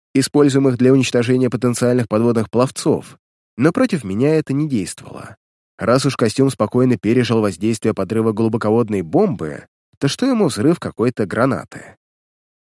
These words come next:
Специально, будто издеваясь, на максимальной скорости проскочил под днищем стоящих рядом небольших буксиров, вывел их из строя и удивлённо замер,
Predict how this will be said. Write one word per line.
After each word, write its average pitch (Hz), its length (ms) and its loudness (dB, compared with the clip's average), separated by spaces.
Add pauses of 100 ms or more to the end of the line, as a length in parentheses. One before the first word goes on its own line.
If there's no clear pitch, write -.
(160)
Специально, 214 540 0
будто 170 260 0
издеваясь, 143 720 0 (140)
на 117 100 0
максимальной 127 460 2
скорости 127 680 -4 (380)
проскочил 170 500 0
под 165 180 2
днищем 180 320 0
стоящих 143 540 0
рядом 147 280 2
небольших 117 400 0
буксиров, 120 680 -4 (160)
вывел 113 340 2
их 117 260 -6
из 90 100 -6
строя 107 500 -2 (360)
и 101 100 -2
удивлённо 117 420 0
замер, 135 480 -2